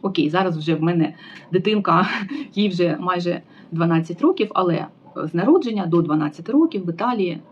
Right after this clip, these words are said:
діти не можуть бути, е, самі. От. Обов'язково з дорослим.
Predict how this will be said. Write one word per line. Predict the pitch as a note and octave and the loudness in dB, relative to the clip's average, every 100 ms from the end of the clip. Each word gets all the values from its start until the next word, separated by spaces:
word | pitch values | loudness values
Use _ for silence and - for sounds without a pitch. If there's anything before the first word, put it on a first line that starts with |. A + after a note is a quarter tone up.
| - | -10
діти | D#3+ G#3 F3 | -6 -2 2
не | D#3+ | 2
можуть | F3+ E3 D3 | 0 -6 -10
бути, | F#3 D3+ | -8 -6
е, | C#3 - - - - - - - - - - | -6 -8 -16 -20 -20 -20 -20 -20 -20 -20 -16
самі. | - F3 D3 - - - - - | -4 0 0 -2 -14 -20 -20 -10
От. | E3+ E3 - - - - - - - - | -2 -2 -2 -10 -20 -20 -20 -20 -20 -8
Обов'язково | F#3+ E3+ E3+ E3 C4 G3+ | -2 2 0 2 0 0
з | E3+ | 0
дорослим. | F3+ D3 - - | 0 -2 -8 -18